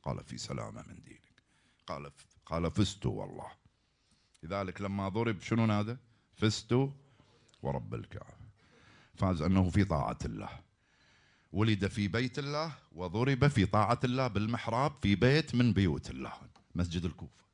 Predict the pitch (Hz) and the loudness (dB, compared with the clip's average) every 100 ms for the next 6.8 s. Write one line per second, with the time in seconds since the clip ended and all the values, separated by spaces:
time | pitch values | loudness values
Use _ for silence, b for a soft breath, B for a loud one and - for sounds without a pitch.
0 | _ _ _ _ _ _ _ 107 113 110 | _ _ _ _ _ _ _ -12 -8 -10
1 | 73 117 _ _ _ _ _ _ _ _ | -12 -20 _ _ _ _ _ _ _ _
2 | _ _ _ _ _ _ _ _ - 101 | _ _ _ _ _ _ _ _ -2 4
3 | 90 - 65 55 52 50 - - - _ | 4 2 -4 -4 -8 -10 -14 -18 -20 _
4 | - 104 123 110 98 104 - 135 107 - | -2 6 6 6 4 2 -2 -2 0 0
5 | 104 90 113 101 - 98 110 104 - 107 | -2 0 0 0 -2 -2 -2 -2 0 2
6 | 113 107 104 98 107 135 165 | 4 4 4 4 4 2 0